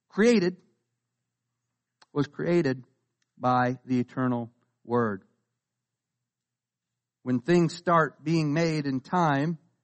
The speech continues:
in Genesis one one, the Word was already there. The first thing ever to be made was made by the Word. John even says it twice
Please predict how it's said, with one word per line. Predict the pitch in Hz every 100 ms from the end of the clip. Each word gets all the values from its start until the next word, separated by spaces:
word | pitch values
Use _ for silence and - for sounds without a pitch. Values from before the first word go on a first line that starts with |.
| _ _ _ _ -
in | 117
Genesis | 139 139 127 -
one | 143 139 139
one, | 151 139
the | 120
Word | 120 151 143 127
was | 113 110 - 123
already | 123 120 135 120 101 _ -
there. | 131 143 117 - _ _ _ -
The |
first | 123 - 170 160 - - _ _ _ _ _ _ _ _ _
thing | 175 165 160 143 - _ _ _ _ _ -
ever | 170 180 180
to | -
be | 147 143
made | 151 160 143
was | 131 127
made | 160 147 131 123 - _ -
by | 131 131 127 120 - _ _ _ _
the | 123
Word. | 117 127 123 113 95 _ _ _ _ _ _ _ _ _ _ _ _ _ _ _ _ _ _ _ _ _ -
John | 143 160
even | 151 123
says | - 156 120
it | -
twice | - 143 120 - -